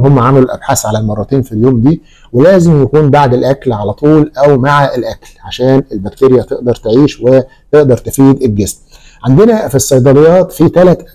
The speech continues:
آه، شركات بتطلع البروبيوتيك، اتنين بيطلعوه كبسول، شركه مصريه بتطلعه باسم لاكتيول فورت. وللاسف، آه، انت لو سالت الصيدلي بتاع ايه ده هيقول لك ده علاج للاسهال،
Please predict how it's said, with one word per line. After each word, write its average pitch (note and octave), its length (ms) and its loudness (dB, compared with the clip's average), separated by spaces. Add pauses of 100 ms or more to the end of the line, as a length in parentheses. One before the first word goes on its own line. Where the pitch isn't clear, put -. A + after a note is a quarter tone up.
(100)
آه، A2 420 -4
شركات F3+ 600 0
بتطلع F3 680 2
البروبيوتيك، B2 600 0 (1600)
اتنين E3+ 340 2
بيطلعوه C3 440 2
كبسول، F3 580 0 (320)
شركه C3 320 0
مصريه D3+ 840 0
بتطلعه C3 540 0
باسم C3+ 520 0
لاكتيول D3 840 2
فورت. - 460 -4 (440)
وللاسف، C#3 640 0
آه، C3+ 140 2
انت C3+ 160 0
لو B2 100 2
سالت D3+ 300 -2
الصيدلي C3+ 680 0
بتاع C#3 320 2
ايه D#3+ 120 2
ده E3+ 140 2
هيقول D3 320 2
لك C#3 80 4
ده A#2+ 240 2
علاج C3+ 220 0
للاسهال، G#2+ 420 -4